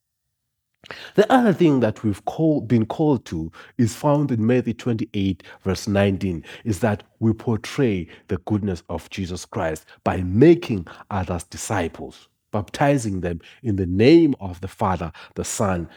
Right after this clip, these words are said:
and the Holy Spirit. We have been called to do that as Christians.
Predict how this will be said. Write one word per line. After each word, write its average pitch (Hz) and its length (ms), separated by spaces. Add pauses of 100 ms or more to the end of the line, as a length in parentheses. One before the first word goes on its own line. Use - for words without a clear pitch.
(180)
and 87 240 (140)
the 90 80
Holy 90 380
Spirit. - 580 (240)
We 160 200 (160)
have 233 280 (280)
been 101 280 (100)
called 90 540 (160)
to - 100
do 85 300
that - 360 (280)
as - 240
Christians. - 500